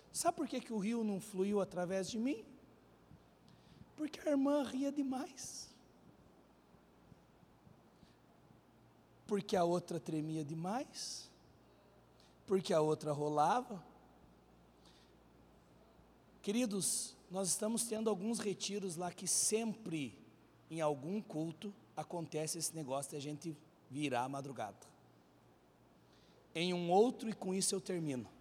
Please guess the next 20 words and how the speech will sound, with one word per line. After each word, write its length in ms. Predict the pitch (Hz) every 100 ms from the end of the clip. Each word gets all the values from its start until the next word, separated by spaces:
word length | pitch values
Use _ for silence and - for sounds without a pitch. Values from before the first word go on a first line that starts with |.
| - - - - -
um 100 | 160
discípulo 540 | 151 - 185 180 180
meu, 260 | 180 175 160 - - - - - - - - - 156
um 100 | 165
cara 260 | - 170
que 120 | 165
eu 80 | 175
conhecia, 680 | 156 185 175 - - 185 165 - - - - - - - - - -
Deus 240 | 135 170
pegou 280 | - 175 156
e 40 | 165
tomou 640 | - - 170 165 175 185
ele 220 | 170 170
no 100 | 160
momento 400 | 156 156 160 160
da 60 | 165
adoração. 640 | 151 147 151 131 - 113 - - - - - - - - - -
Quando 180 | 349 359
eu 100 | 370
vi, 240 | 320 339